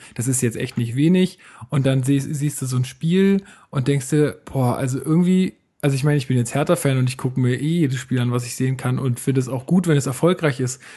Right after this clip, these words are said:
Aber, also ich würde jetzt mal ganz provokant sagen, Herthas Fußball ist erfolgreich aktuell und es ist auch gut so, sage ich gar nichts gegen. Aber wenn ich jetzt ein neutraler Beobachter wäre,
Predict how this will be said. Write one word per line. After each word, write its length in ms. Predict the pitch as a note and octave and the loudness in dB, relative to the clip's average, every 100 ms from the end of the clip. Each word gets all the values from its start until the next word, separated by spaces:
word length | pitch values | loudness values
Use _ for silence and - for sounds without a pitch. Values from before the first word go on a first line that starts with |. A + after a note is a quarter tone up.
| - | -12
Aber, 380 | - C3 C3+ C3 - _ - - | -4 0 0 -2 -8 _ -16 -2
also 140 | C3 | 2
ich 160 | C3 B2+ | 2 4
würde 140 | D#3+ | 2
jetzt 100 | E3+ | 4
mal 140 | D3+ C3 | 2 2
ganz 180 | D#3+ | 2
provokant 580 | - - D#3 C#3 - D#3 | 0 0 0 0 0 -2
sagen, 460 | D#3 A#2+ A#2+ C#3 E3+ - - | 0 0 0 0 -2 -4 -10
Herthas 300 | - D3+ C#3+ | -4 0 0
Fußball 540 | - F3+ - - C3 C#3 | 0 -2 0 0 0 0
ist 140 | C3 | -4
erfolgreich 840 | B2 C3 - G#3+ - A#2+ C3 F3+ - | -4 -2 0 0 0 0 0 -2 -6
aktuell 480 | B2+ - D3 F3 | -6 -2 0 0
und 160 | A#3+ D3 | 0 0
es 80 | C3 | 0
ist 140 | C3 | 0
auch 140 | C3 B2+ | -2 -2
gut 200 | G#3+ - | -6 -2
so, 420 | C#3+ D#3+ C#3 C#3+ | -2 -2 -4 -2
sage 140 | C#3+ | -2
ich 120 | D3+ | -2
gar 80 | - | -2
nichts 160 | D#3 - | -4 -2
gegen. 320 | F#3 E3 D#3 - - - | -2 0 -2 -6 -20 -6
Aber 500 | C#3+ D3 C#3 C3 - _ _ | -2 0 0 -4 -10 _ _
wenn 160 | - D#3 | 0 2
ich 100 | C#3+ | 2
jetzt 180 | C#3 - | 0 0
ein 80 | C3+ | 0
neutraler 480 | A#2 - - G#3 | 0 -2 -2 0
Beobachter 640 | G#3 F#3+ G3 F3 D3 - B2+ | 2 4 4 4 2 -2 0
wäre, 320 | A#2 A2 A2+ | 0 -2 -6